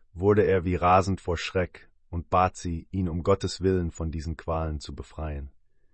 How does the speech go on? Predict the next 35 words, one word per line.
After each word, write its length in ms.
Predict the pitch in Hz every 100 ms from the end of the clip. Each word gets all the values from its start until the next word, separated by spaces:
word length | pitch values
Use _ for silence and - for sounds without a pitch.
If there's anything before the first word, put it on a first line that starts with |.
| _ _ _ _ _ _ _ _ _
Die 120 | 101
Höhlenbewohner 720 | 107 135 127 104 90 101 98 92
liefen 320 | 92 92 90
sofort 420 | 87 - 90 -
herzu, 540 | 90 87 - 92 85 - _ _
hieben 320 | _ 110 107 98
den 160 | 87
Kopf 240 | - 98 -
von 220 | - 87
neuem 260 | 87 85
ab 380 | 85 104 - - - -
und 160 | 87
setzten 380 | 87 98 - -
ihn 160 | 87 82
richtig 420 | 90 - 87 80
auf 140 | 80
den 160 | - 73
Körper. 480 | - 87 - - - - _ _ _ _ -
Da 140 | 95
erlangte 440 | 101 95 98 101 98
er 160 | 95
seinen 260 | 92 90 87
Verstand 540 | 85 - 101 101 -
wieder 340 | 85 78 69 69 _
und 160 | 82 80
war 160 | 90
seitdem 420 | 87 90 78 95 90
genauso 460 | 85 90 104 98
mutig, 540 | 95 95 87 85 - -
wie 120 | 82
er 80 | 82
früher 340 | - 92 87
immer 180 | 80 82
gewesen 480 | 73 71 76 73 71
war. 260 | - 73